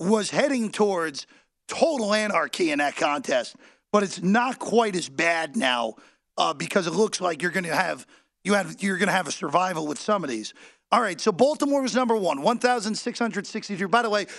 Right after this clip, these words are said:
we are now referring to the Circus Survivor contest, which shattered the record for being the biggest payout for a, a contest in the history of Las Vegas.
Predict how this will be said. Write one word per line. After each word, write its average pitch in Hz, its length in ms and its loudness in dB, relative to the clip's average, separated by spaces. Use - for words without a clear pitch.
we 247 100 2
are 269 60 0
now 247 160 0
referring 226 380 -2
to 196 100 -4
the 170 80 -2
Circus 254 360 -4
Survivor 196 600 0
contest, 160 520 -2
which 196 160 0
shattered 226 400 -2
the 196 80 0
record 202 320 0
for 185 120 0
being 196 220 -2
the 180 60 -2
biggest 185 380 0
payout 196 480 -2
for 214 240 2
a, 180 200 -4
a 160 40 -4
contest 196 580 -2
in 185 120 -6
the 160 60 -2
history 170 320 -2
of 151 60 -2
Las 139 180 0
Vegas. 156 440 -2